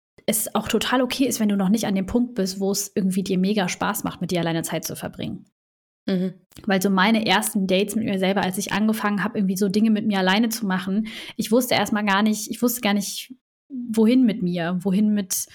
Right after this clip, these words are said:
Speaker 1: was, <laughs> wohin mit meinen Gedanken, was tun. Und es ist auch okay,
Speaker 2: Mhm.
Speaker 1: wenn sich das vielleicht am Anfang nicht super cool und total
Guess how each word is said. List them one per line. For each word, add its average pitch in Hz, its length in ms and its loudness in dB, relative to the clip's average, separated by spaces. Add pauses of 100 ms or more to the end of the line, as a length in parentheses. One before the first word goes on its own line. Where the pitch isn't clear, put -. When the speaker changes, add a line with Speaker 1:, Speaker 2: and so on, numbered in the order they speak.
(760)
Speaker 1:
was, 208 520 0 (100)
<laughs> - 180 2 (140)
wohin 202 520 2
mit 233 60 -6
meinen 214 200 4
Gedanken, 214 560 2
was 214 180 0
tun. 247 400 2 (300)
Und 220 140 4
es 220 60 2
ist 240 140 -2
auch - 140 -2
okay, 269 320 2
Speaker 2:
Mhm. 254 60 4
Speaker 1:
wenn 220 100 2
sich 196 160 -2
das 208 160 -2
vielleicht 196 240 -2
am - 100 -4
Anfang 220 300 0
nicht 208 180 0
super 220 240 2 (140)
cool 269 240 6
und 185 320 -2 (260)
total 214 800 2